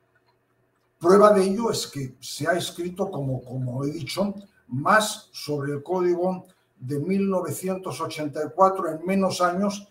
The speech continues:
de todo lo que se escribió, eh, eh, de mil novecientos treinta y seis.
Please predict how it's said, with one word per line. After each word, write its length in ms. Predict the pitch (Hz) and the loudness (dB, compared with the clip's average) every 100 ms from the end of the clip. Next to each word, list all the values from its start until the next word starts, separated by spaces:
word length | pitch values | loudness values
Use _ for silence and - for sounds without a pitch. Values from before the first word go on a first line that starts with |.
| _ _ | _ _
de 220 | 127 143 | -8 -6
todo 280 | 139 180 180 | -2 0 0
lo 160 | 170 | -2
que 120 | 165 135 | -4 -6
se 140 | 151 | -4
escribió, 720 | 135 - 143 147 160 175 180 - _ _ _ | -4 -4 -4 -2 0 0 -2 -12 _ _ _
eh, 280 | 147 151 143 143 | -10 -6 -6 -6
eh, 360 | 143 139 131 131 | -4 -4 -6 -6
de 120 | 151 | -6
mil 240 | 165 175 | -2 0
novecientos 640 | 175 156 131 156 147 151 131 | 0 0 -2 -2 -2 -2 -4
treinta 320 | 135 127 127 | -4 -4 -4
y 80 | 120 | -8
seis. 420 | - 120 - - | -8 -10 -12 -20